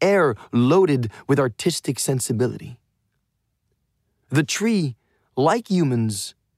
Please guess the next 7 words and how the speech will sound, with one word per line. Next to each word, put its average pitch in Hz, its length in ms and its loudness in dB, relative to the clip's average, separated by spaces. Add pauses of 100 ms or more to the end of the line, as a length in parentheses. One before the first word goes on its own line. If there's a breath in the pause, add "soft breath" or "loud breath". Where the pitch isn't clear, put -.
(800)
is 170 140 2
a 175 40 4
living 220 400 0
being 165 400 0
drawing 139 640 0
its 143 160 -2
resources 127 800 -2